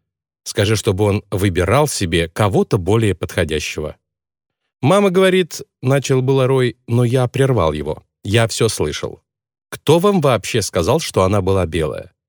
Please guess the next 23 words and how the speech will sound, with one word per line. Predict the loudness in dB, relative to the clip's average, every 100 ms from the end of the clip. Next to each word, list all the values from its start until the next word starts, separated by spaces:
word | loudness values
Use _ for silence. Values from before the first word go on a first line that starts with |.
| _ _ _ _ _ _ _
Хотя | -2 -2 2 0 0
она | 0 0 2
была | 2 0 -2
именно | 0 0 0 -2 -2
такой, | -4 0 0 0 -6 _ _ _ 0
а | 0
у |
мамы | 2 2 2 0
пунктик | 0 0 0 -2 -8 -10 -16 _
на | -2 -2
этот | -2 -6
счет. | -8 -10 _ _ _ _ _ _ _ _ _ _ _ _ _
Теперь | -4 0 0 2
Оливия | 0 2 2 2 0
стояла | 0 0 2 0
в | 0
проходе | -4 0 0 2 0 -2 _ _ _ -6
и |
вытирала | -2 0 0 2 2 2
руки | 2 0 -4 -10 -10 -4
полосатым | -2 -2 -2 -2 -2 -2
кухонным | -2 -4 -2 -2 -2
полотенцем. | -2 -2 -2 -6 -6 -12